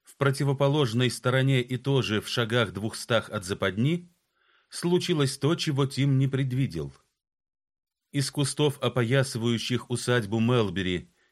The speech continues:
появилась Грейс и поспешила навстречу предполагаемой жертве Тима. Таким образом,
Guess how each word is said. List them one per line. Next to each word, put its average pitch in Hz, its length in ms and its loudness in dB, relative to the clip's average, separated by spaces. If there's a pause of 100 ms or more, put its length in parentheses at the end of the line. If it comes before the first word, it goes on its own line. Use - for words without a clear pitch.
(120)
появилась 104 580 0
Грейс 107 640 0 (680)
и 214 80 0
поспешила 165 680 2
навстречу 131 640 2
предполагаемой 110 920 2
жертве 95 440 -2
Тима. 82 440 -4 (1300)
Таким 151 360 0
образом, 123 680 2